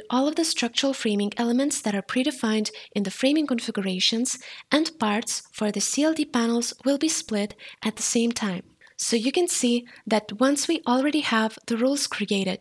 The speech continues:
based on our own standards, the process is really fast. So I recommend to try out these sample configurations, and then, of course, you can modify them based on your own needs.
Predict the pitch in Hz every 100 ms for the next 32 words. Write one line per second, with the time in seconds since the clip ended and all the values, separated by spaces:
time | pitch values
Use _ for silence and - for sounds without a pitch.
0 | _ 233 240 - 208 196 - 208 202 -
1 | 220 233 277 320 320 - - - 320 320
2 | 233 214 214 269 262 - 202 - 214 208
3 | 208 233 202 - - - _ _ - -
4 | 226 269 311 349 277 220 214 214 214 -
5 | - - 294 320 240 240 240 185 - 240
6 | 240 294 285 247 214 190 185 185 269 320
7 | - - - _ - 330 285 233 226 226
8 | 285 - 208 202 - - - - 226 294
9 | 285 214 208 208 262 262 330 330 - 262
10 | 277 320 285 226 - 202 196 202 196 -
11 | -